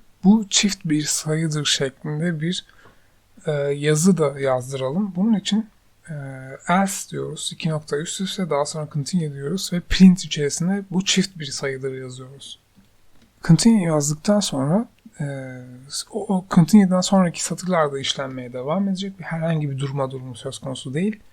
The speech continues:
Eğer biz continue yazmasaydık da aynı sonucu elde edecektik. Ben bu,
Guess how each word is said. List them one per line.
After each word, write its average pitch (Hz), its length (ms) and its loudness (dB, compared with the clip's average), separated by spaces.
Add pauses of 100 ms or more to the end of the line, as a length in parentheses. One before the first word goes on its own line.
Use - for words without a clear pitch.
(420)
Eğer 147 220 4
biz 147 80 2
continue 165 440 6
yazmasaydık 170 720 4
da 160 80 4
aynı 135 240 2
sonucu 131 380 -2
elde 131 240 -2
edecektik. 131 720 -6 (680)
Ben 151 320 4
bu, 160 200 -2